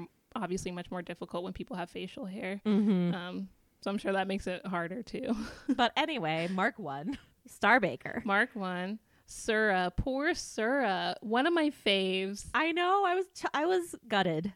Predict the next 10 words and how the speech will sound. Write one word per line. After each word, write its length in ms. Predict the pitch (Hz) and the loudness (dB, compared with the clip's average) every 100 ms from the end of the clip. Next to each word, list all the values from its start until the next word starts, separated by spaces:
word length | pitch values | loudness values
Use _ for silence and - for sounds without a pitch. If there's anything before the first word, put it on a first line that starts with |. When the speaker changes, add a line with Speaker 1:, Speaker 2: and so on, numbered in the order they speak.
| - | 2
Speaker 2:
as 160 | 180 | 2
they 100 | 185 | 4
would 140 | 175 175 | 2 2
say. 320 | 180 143 165 _ _ _ _ _ _ _ _ _ _ _ _ - | -2 -2 -4 _ _ _ _ _ _ _ _ _ _ _ _ 2
Speaker 1:
But 500 | 202 180 170 - - _ _ _ _ - | 4 4 0 -6 -20 _ _ _ _ -20
her 160 | - 208 | -6 -6
cake 320 | - 240 240 - | 0 0 0 -2
was 180 | 196 185 | -2 -2
literally 840 | 175 180 185 208 208 202 196 190 | -6 -2 4 6 6 4 4 2
inedible, 540 | 185 180 - 180 180 | 0 -2 -2 -2 -2